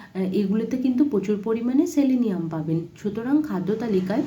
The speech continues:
প্রচুর পরিমাণে সেলেনিয়াম রাখতে হবে। দ্বিতীয় পয়েন্ট যেটা আমি বলবো যে, উম, বারে বারে খেতে হবে, অল্প সময়ের ব্যবধানে অল্প অল্প করে খেতে হবে। আপনারা লং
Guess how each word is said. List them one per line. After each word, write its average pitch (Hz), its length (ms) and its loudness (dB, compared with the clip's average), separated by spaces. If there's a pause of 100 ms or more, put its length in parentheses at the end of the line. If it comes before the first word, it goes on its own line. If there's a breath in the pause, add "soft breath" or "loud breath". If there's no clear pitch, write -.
(360 loud breath)
প্রচুর 220 360 0
পরিমাণে 277 440 4
সেলেনিয়াম 180 600 0
রাখতে 160 340 -6
হবে। 160 300 -2 (360 loud breath)
দ্বিতীয় 247 460 4
পয়েন্ট 208 320 -2
যেটা 190 240 -4
আমি 190 260 0
বলবো 190 420 2 (320 loud breath)
যে, 180 300 6 (100)
উম, 175 340 -2 (200)
বারে 185 260 0
বারে 247 260 0
খেতে 214 340 -4
হবে, 226 340 0 (260 loud breath)
অল্প 226 440 2
সময়ের 220 540 -2
ব্যবধানে 190 560 0 (120)
অল্প 202 340 0
অল্প 196 400 -2
করে 226 240 0
খেতে - 300 -2
হবে। 160 320 0 (260 loud breath)
আপনারা 233 420 -2
লং 208 420 4